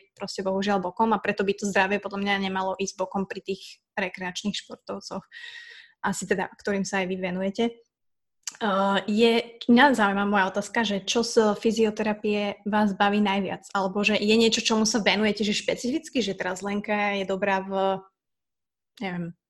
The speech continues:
mobilite, alebo Martinov medveď je fakt, že precízny. <laughs> Vieš, že,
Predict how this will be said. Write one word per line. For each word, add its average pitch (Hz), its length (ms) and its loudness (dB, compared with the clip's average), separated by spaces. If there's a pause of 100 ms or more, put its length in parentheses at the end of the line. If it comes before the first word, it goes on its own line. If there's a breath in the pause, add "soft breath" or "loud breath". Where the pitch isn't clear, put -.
(200)
mobilite, 196 600 0
alebo 185 320 0
Martinov 214 560 6
medveď 214 480 6
je - 0 -
fakt, 220 400 4
že 208 160 -6
precízny. 226 720 0 (500 loud breath)
<laughs> 339 1300 4
Vieš, 262 180 8
že, 240 140 6